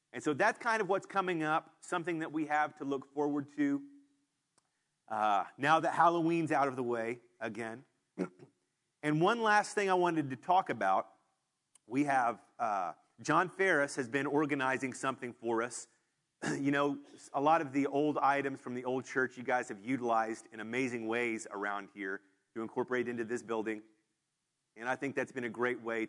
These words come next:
to, again, honor, uh, just the past history of this church and to continue to enjoy it. So one thing John has been doing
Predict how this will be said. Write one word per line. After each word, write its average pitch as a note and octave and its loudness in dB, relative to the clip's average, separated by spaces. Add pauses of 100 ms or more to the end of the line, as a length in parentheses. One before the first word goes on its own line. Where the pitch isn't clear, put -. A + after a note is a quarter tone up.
to, G2+ -8 (100)
again, G#2+ -10
honor, A2+ -4 (680)
uh, E2+ -12 (180)
just E3 -12
the D#3 -8
past C3+ -2
history D3+ 0
of C3 -2
this C#3 -4
church C#3 -4
and A#2+ -10
to A#2+ -6
continue D3+ -4 (120)
to B2 -8
enjoy A2 -2
it. E3 -2 (420)
So - -2
one D3 2
thing D3+ -2
John C3+ 0
has C#3+ -4
been B2 -6
doing B2 -4